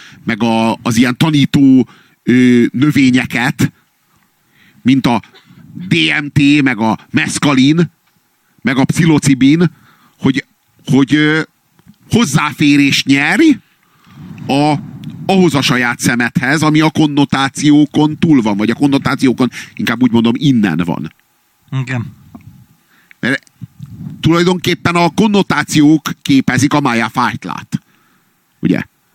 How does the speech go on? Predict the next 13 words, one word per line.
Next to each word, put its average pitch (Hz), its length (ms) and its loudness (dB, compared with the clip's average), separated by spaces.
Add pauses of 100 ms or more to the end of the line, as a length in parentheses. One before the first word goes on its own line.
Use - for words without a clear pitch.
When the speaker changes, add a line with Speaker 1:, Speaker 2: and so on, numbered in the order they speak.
Speaker 1:
Ez 92 140 -2
a 110 280 2 (680)
hinduizmusban, 123 1080 2
remélem, 107 340 0
jól 107 200 2
mondom. 95 400 0 (160)
Speaker 2:
Az 131 220 -10
értelmezések, 139 840 0
Speaker 1:
Ö. - 40 -2
Speaker 2:
interpretációk, 139 1000 0
a 127 80 -2
konnotáció, 170 600 0
áthallás. 120 920 -4